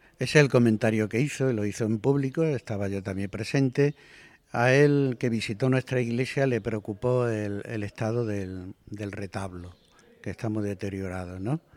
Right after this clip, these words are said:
Pues probablemente cuando termine todo esto y nos tranquilicemos, pues a lo mejor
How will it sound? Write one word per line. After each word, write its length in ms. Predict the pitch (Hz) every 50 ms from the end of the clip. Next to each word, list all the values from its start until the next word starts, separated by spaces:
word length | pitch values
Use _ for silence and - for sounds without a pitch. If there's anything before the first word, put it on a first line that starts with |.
| - - - - - - _ _ _ _ _ _ _ _ _ - - - - - - _
Pues 240 | - 104 92 95 92
probablemente 800 | - - 98 104 104 107 110 107 104 110 110 107 101 - 113 107
cuando 280 | - 113 107 104 101
termine 400 | 92 107 95 98 101 104 104 104
todo 300 | 98 - 101 98 98 104
esto 340 | 123 123 - - - 101 92
y 120 | 92 90
nos 200 | 87 90 90 90
tranquilicemos, 840 | - - 101 98 92 - 107 107 107 - - 123 113 120 131 139 147 - - - - - - - - - - _ _ _ _ _
pues 160 | 110 104 95
a 40 | 95
lo 120 | 92 95
mejor 420 | 95 92 87 - 110 107 110 104